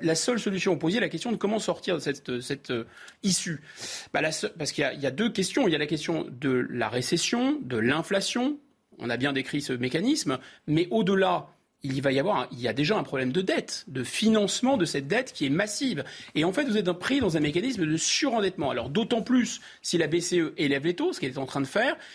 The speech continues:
c'est-à-dire que pour re-, refinancer la dette, vous allez vous emprunter, c'est le surendettement. C'est-à-dire, vous êtes déjà endetté, et pour rembourser ce que vous devez déjà, eh bien, vous empruntez. Et vous empruntez toujours plus cher,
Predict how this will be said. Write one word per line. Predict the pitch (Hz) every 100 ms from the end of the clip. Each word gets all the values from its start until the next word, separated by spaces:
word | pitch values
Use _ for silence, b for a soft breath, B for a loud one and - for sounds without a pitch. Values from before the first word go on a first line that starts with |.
| B
c'est-à-dire | - 156 175 208 214
que | 160
pour | 143 175 139 147
re-, | 156
refinancer | - - 160 180 185 180 160 156
la | 131
dette, | 139 240 277 139 B B B -
vous | 151
allez | 160 175
vous | 151 151
emprunter, | 160 165 254
c'est | 262
le | 233
surendettement. | 214 262 233 208 160 127
C'est-à-dire, | - 143
vous |
êtes | 156
déjà | 185 220
endetté, | 190 160 175 226 B B B
et | 151
pour | 151 214 175 - -
rembourser | 147 226 247 254 - 240 226
ce | -
que |
vous | 151 156
devez | 160 156
déjà, | 151 147 185 277 B
eh | 160
bien, | 151 202
vous | 180 165
empruntez. | 175 151 139 147
Et |
vous | 156 170
empruntez | 175 170 160
toujours | 180 208 196 -
plus | 170
cher, | 180 185